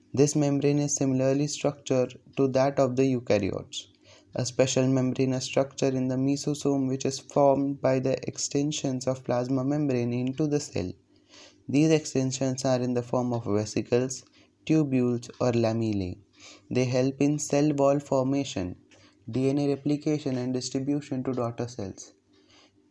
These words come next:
The, they also help in respiration, secretion processes, and to increase the surface area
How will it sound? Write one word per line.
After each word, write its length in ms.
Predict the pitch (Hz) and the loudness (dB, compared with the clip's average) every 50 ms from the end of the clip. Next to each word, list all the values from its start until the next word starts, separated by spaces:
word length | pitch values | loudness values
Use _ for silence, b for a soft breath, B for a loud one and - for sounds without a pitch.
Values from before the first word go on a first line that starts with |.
| _ _ _ _ | _ _ _ _
The, 280 | - 151 156 156 - - - | 0 2 2 2 0 -2 -6
they 240 | - 135 131 135 147 | -4 0 0 2 2
also 380 | 147 143 139 139 135 - 151 151 | 2 2 2 0 -2 -2 -4 -4
help 340 | 135 143 147 143 147 143 135 | -4 -4 -4 -4 -2 -2 -2
in 160 | 135 135 127 | -2 -2 -2
respiration, 840 | 123 120 120 - - - 131 135 135 139 135 - - 135 135 143 | -2 -4 -6 -6 -8 -6 -4 -2 -4 -4 -4 -6 -6 -6 -6 -6
secretion 720 | 139 - 131 123 - - 123 131 135 131 - 151 147 156 151 | -4 -6 -6 -4 -4 -2 -2 -2 -2 -2 -4 -4 -4 -4 -4
processes, 680 | - - 139 127 - 123 120 - - 123 120 120 123 - - | -6 -6 -8 -6 -6 -8 -8 -6 -6 -6 -6 -6 -10 -10 -8
and 320 | 131 131 131 139 151 151 - | -6 -4 -4 -4 -6 -4 -4
to 100 | 151 147 | -2 -2
increase 520 | 135 131 127 127 - 135 135 139 139 135 | -2 -2 -4 -4 -4 -2 -2 -2 -2 -4
the 100 | 139 135 | -4 -4
surface 500 | - - 131 127 131 - 135 131 131 - | -4 -4 -6 -6 -6 -6 -6 -6 -4 -2
area 380 | 143 143 139 135 127 123 123 | -2 -2 -2 -2 -2 -2 -2